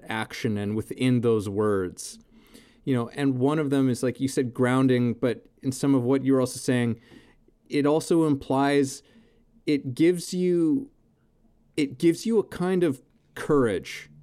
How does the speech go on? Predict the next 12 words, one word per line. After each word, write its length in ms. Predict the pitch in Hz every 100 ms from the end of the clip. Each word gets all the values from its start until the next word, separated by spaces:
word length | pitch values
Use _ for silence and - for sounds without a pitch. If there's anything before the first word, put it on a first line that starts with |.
| -
It 180 | 143 139
gives 240 | 156 151
you 160 | 196 196
a 40 |
kind 340 | 175 - 170 147
of 80 | 131
strength 600 | - 151 131 104 - -
because 600 | 131 - 135 127 120 - - - - _ _ _ _ _ _ _ _ _ _ _ _
you're 220 | 151 175 165
in 180 | 170
some 280 | 147 - 202
ways, 420 | 185 165 143 -